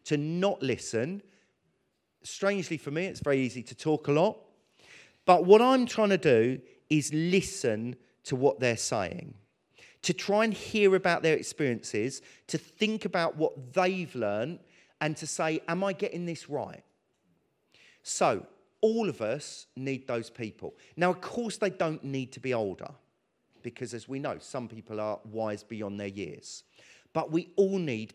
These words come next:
people, not just one person, people who we can go to and say, "Am I getting this right? Help me with this. Help me sort this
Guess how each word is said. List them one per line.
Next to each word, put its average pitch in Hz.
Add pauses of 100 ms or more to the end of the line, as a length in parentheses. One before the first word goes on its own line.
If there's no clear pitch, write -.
people, 135
not 131
just 196
one 127
person, 107 (300)
people 110 (280)
who 151
we 156
can 185
go 127
to 110
and 120
say, 127 (300)
"Am 180
I 185
getting 156
this 143
right? 104 (220)
Help 185
me 165
with 147
this. 95 (160)
Help 170
me 147
sort -
this 113